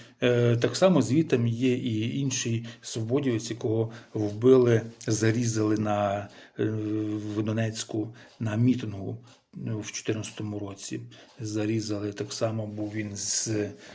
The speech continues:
Бахмута, а ми говоримо, що там на сході України мало українців. Та мало, та бо їх завжди вбивають, ріжуть, за-, з-, забивають, розстрілюють.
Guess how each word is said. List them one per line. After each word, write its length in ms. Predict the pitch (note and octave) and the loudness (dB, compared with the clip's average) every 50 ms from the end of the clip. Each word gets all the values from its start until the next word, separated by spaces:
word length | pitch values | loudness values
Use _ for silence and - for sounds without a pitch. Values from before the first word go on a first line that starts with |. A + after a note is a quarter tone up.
| - - - | -16 -8 -2
Бахмута, 720 | A2+ A#2+ B2+ B2+ - - A#2 A2 A#2+ A#2 - - A2 G2+ | 4 4 4 4 2 -2 -4 -4 -6 -6 -6 -4 -2 0
а 40 | G#2 | 2
ми 120 | A#2 A#2+ A2+ | 4 4 4
говоримо, 340 | G#2+ A2 A2+ G#2+ G#2+ G#2 | 4 2 0 -2 -2 -4
що 160 | G#2 - - A2+ | -6 -8 -8 -6
там 320 | - A2 G#2 G#2 G2 F#2+ - - - - - - | -4 -2 -2 -4 -4 -8 -12 -18 -20 -16 -10 -8
на 120 | A2 G2 | -6 -4
сході 300 | - - - A#2+ G#2+ G#2+ | -4 -2 -2 0 2 2
України 640 | G#2+ G#2+ - - - G#2+ G#2 G2+ G#2+ A2 G#2 G2+ G#2 | 2 0 0 -4 -6 -4 -4 -2 -2 -2 0 0 0
мало 260 | G#2 G2+ F#2+ F#2+ G#2 | -2 -2 -2 -2 -4
українців. 720 | F#2+ F#2+ - - - A#2 G#2+ - G2+ F#2 - - - G#2 | -4 -6 -6 -6 -4 -4 -2 -2 -4 -6 -6 -8 -8 -6
Та 100 | - G#2+ | -4 -4
мало, 360 | F#2+ F#2+ C3+ F3 G#3+ G3+ D#3+ B2 | 0 0 2 2 4 4 4 4
та 120 | - A2 | 4 2
бо 120 | - A2+ | 2 0
їх 200 | G#2+ G#2 G#2 G#2 | 0 0 0 -2
завжди 480 | A2 G#2 A2 G#2+ G#2 - B2 A#2 G#2+ A2+ - - - - - - - | 0 2 2 2 2 4 4 4 4 4 0 -10 -14 -16 -12 -6 -2
вбивають, 720 | A2+ G#2 G#2+ A2 G#2 G#2+ A#2+ C#3 C3 G#2 F#2 - - - - _ _ - _ _ _ - | -2 2 2 4 4 6 6 4 4 2 0 -4 -8 -16 -20 _ _ -20 _ _ _ 6
ріжуть, 640 | A#2+ A#2+ A#2+ A#2+ B2+ A#2+ A#2+ A#2 A2+ G#2+ - - - - - _ - | 8 8 8 8 6 4 2 2 0 0 -2 -6 -14 -16 -20 _ -6
за-, 300 | A#2 A2 C3 A#2+ A#2+ - | 2 4 4 4 4 2
з-, 240 | - C3 A#2+ B2 B2+ | 0 0 0 0 2
забивають, 800 | B2+ - C#3 A#2 B2+ B2+ A#2 A#2+ A#2+ A#2+ A2 G#2 G#2 G#2 - - | 4 4 6 6 6 4 4 4 4 2 2 2 -2 -4 -2 0
розстрілюють. 840 | A#2+ - - - - B2 A#2+ A2+ G#2+ G#2 G#2 G2 G2 - - - | 0 0 0 -2 -2 -2 0 0 0 0 -2 -4 -6 -8 -14 -20